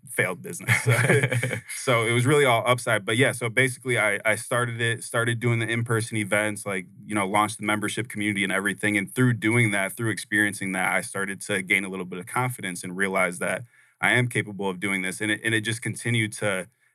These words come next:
Speaker 1: escalate into the next thing. And, and one, <laughs> one thing, Jesse actually would laugh at this. So public speaking as well, that was something that I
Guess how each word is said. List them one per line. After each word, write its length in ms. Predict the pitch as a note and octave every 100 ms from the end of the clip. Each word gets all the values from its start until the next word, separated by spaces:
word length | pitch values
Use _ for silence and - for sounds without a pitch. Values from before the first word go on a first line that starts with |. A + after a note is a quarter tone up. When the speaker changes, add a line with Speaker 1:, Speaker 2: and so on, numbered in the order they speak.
| -
Speaker 1:
escalate 380 | G2 - G#2+ G2
into 200 | G2 G2+
the 100 | G2
next 360 | F#2 G2 - -
thing. 240 | G#2+ G2
And, 220 | F#2+ F#2 -
and 240 | G#2 G#2
one, 140 | A2 B2
<laughs> 140 | - A2
one 180 | A#2 A#2
thing, 320 | - - -
Jesse 340 | - A2+ A#2 F#2+
actually 300 | F#2 - -
would 120 | F#2+
laugh 260 | F#2 F#2 -
at 120 | F#2
this. 200 | F#2+ -
So 280 | G#2+ G2 F2+ - - - _ _
public 320 | D3+ C#3 A2
speaking 400 | - C#3+ C3 A#2
as 120 | G2+ G2
well, 240 | A2 G2
that 160 | G2+ G#2
was 120 | G#2+
something 280 | G#2+ G#2 G2+
that 160 | G2 F#2+
I 220 | F#2+